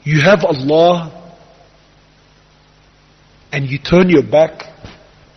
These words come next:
and choose something else. Does that make sense, really? <laughs> Does that? So we ask Allah subhanahu wa ta'ala to guide us to that which pleases Him. We ask Allah subhanahu wa ta'ala to bring us back to the deen,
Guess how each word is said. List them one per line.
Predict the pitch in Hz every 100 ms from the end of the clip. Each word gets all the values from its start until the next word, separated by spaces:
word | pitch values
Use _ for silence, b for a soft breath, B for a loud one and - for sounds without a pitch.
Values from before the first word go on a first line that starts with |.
| -
and | 143
choose | - 175
something | - 151 143 127
else. | 135 - - - - - - - - _ b b b _ _ _ -
Does | 151
that | 220
make | 214 202
sense, | - 175 - 160
really? | 175 175
<laughs> | - 208 -
Does | 202 160
that? | 208 - - - - - - - _ _ _ _ _ _ - - _ _ _ _ _ _ _ _ _ _ _ - -
So | - 147
we |
ask | 160 175 -
Allah | 147 156
subhanahu | - 143 151 156
wa | 139
ta'ala | - 131 143 135 -
to | -
guide | 127 156 151
us | 143 -
to | 131
that | 143 123
which | - -
pleases | 147 131 127 123
Him. | 123 - _ _ _ -
We | 135
ask | 151 -
Allah | 147 143 147
subhanahu | - - 147
wa | 131
ta'ala | 139 131 143 131
to | 127
bring | 147 147
us | 131
back | 123 147 -
to | 135
the | 123
deen, | 123 147 143